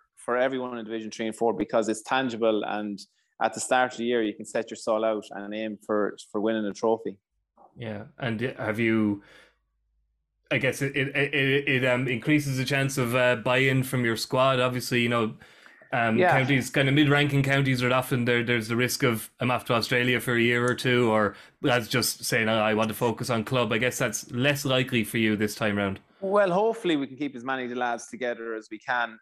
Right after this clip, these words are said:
Speaker 1: Um, there's a team holiday coming up as well, and it's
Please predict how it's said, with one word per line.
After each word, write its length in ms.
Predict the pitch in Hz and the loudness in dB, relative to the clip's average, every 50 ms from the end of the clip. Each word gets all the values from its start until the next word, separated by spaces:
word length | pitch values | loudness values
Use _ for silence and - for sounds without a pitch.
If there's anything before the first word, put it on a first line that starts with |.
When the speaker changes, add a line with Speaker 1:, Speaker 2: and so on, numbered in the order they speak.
| 123 | -6
Speaker 1:
Um, 300 | 120 117 113 113 113 113 113 113 _ _ _ - | -4 -4 -2 -4 -4 -6 -10 -16 _ _ _ -8
there's 120 | 135 131 | -6 -6
a 40 | 135 | -4
team 200 | - 190 180 156 | -2 -2 -2 0
holiday 340 | 147 160 165 175 175 180 160 | 0 2 2 2 2 0 -2
coming 260 | - - 151 160 156 | -2 -4 -8 -8 -8
up 100 | 147 - - | -8 -10 -10
as 100 | 131 - | -8 -4
well, 260 | 139 135 147 165 - - _ _ - | -2 -2 -2 -2 -6 -10 _ _ -14
and 300 | 120 117 113 113 110 110 | -12 -12 -12 -16 -20 -20
it's 480 | 107 - - - _ 120 _ _ - | -20 -20 -20 -20 _ -20 _ _ -20